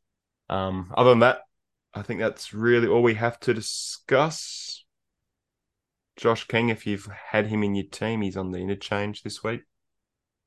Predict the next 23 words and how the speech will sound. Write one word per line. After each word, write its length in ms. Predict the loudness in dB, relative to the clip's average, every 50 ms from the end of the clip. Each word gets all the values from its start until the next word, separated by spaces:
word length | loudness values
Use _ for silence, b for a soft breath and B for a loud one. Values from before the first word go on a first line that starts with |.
| _ _ _ _ _ _ -20
That's 120 | -20 -10
about 180 | -6 -4 -2 -2
it. 180 | -4 -4 -6 _ _ _ _ _ _ _ _ _ _ _ _ _ _ _ _ _ _ _ _ _ _ _ _ _ _ _ _ -4
Um, 580 | 0 2 4 4 4 4 2 2 0 -2 -6 -12 -2 0
West 220 | 2 2 4 4
Tigers 280 | 6 6 6 6 4 4
versus 240 | 4 2 2 4 4
Raiders. 840 | 4 4 6 4 2 0 0 -2 -6 -10 -10 -10 -10 -12 -12 -14 -14
<laughs> 80 | -8 -6
Tommy 580 | -4 -2 0 2 4 4 4 4 2 0 -4 -8 _ _ _ _ _ _ 0 2 2 4 4
Talau, 360 | 4 4 6 8 8 8 8
boys. 840 | 8 6 6 6 6 2 0 -2 -4 -8 -12 -12 -12 -14 -16 -16 -10 _
We, 180 | -2 0 0 0
I, 340 | -2 -4 0 2 2 2 2 4
I 220 | 6 6 8 8 6
mentioned 520 | 4 2 2 2 0 -2 -4 -4 -4 0
him. 80 | 2 4
I 140 | 4 6
went 200 | 6 4 4 6
on 260 | 4 4 4 0 -4 _ _ _ _ _ _ _ -10 _
all 180 | 0 2 2 4
his 200 | 4 2 0 -2
scoring, 520 | -4 -4 -2 0 0 0 0 0 -4 -8